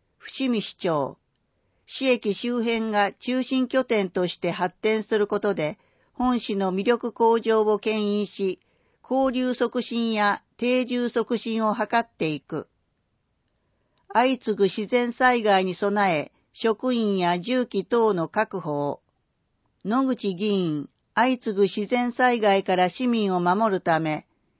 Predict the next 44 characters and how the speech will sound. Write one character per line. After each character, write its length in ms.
一、 520
職 400
員 180
の 120
確 320
保、 280
二、 300
ド 180
ロ 220
ー 40
ン 100
の 140
利 160
活 340
用、 360
三、 420
倒 220
木 320
等 260
の 160
撤 320
去 140
に 140
必 260
要 260
な 320
重 300
機 140
と 280
専 320
門 180
職 300
の 140
確 300
保 160
等 260
が 120
必 260
要 220
で 100
は 140
な 160
い 60
か。 320